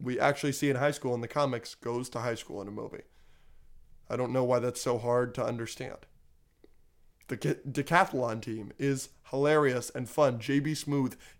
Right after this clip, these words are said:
carries Far From Home. He's really good in this one. The other teacher, Martin Starr, hilarious.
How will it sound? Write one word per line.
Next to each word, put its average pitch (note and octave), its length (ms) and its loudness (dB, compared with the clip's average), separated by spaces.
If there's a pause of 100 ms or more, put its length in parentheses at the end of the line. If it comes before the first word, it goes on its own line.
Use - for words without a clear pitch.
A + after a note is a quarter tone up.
(100)
carries D#3+ 520 6
Far C#3+ 220 4
From C#3 200 0
Home. C3+ 260 4
He's B2 240 -8
really C3+ 320 4
good C3 140 2
in B2+ 100 0
this B2+ 200 -2
one. B2 200 -2 (440)
The C#3 220 4
other D#3 240 10
teacher, C3 340 -2
Martin B2+ 300 4
Starr, B2+ 360 4
hilarious. B2+ 680 4